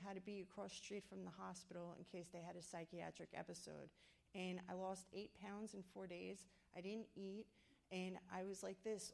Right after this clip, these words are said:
all night long because I was afraid I was gonna die. And I said, "You know what, God, if you're real, I'll go to a Christian program. You'll help me, and I'll feel safer."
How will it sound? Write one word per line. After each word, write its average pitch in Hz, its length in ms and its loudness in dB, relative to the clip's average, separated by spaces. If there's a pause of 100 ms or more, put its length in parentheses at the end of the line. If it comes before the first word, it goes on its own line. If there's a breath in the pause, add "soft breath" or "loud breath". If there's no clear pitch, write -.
all 196 120 2
night 190 220 0
long 208 280 2
because 190 320 -2
I 190 120 0
was 180 120 -4
afraid 190 360 0
I 196 80 2
was 185 140 -2
gonna 175 200 -4
die. 190 400 2 (440 loud breath)
And 208 260 2 (100)
I 196 160 2
said, 202 380 4
"You 208 120 2
know 214 160 2
what, 208 240 2
God, 202 460 4
if 190 200 -2
you're 214 140 4
real, 214 260 6
I'll 196 100 8
go 196 140 0
to 196 80 4
a 180 260 4 (360 loud breath)
Christian 302 380 8
program. 185 580 0 (220)
You'll 196 280 2
help 226 240 6
me, 202 280 0
and 185 120 -2
I'll 180 120 -2 (100)
feel 175 140 -2
safer." 175 580 -6